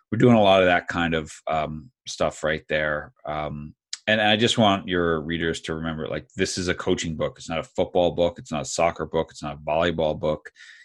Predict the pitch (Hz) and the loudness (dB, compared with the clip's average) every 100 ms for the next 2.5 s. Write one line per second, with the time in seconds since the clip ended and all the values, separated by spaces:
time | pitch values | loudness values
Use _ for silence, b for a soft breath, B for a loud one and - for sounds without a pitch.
0 | B _ 87 - 90 90 90 85 - _ | B _ -6 0 4 4 2 -2 -12 _
1 | 85 - 87 80 - - 85 - 80 76 | -10 0 2 2 -2 -4 -4 -2 -6 -6
2 | - 78 76 76 69 | -6 -4 -4 -6 -12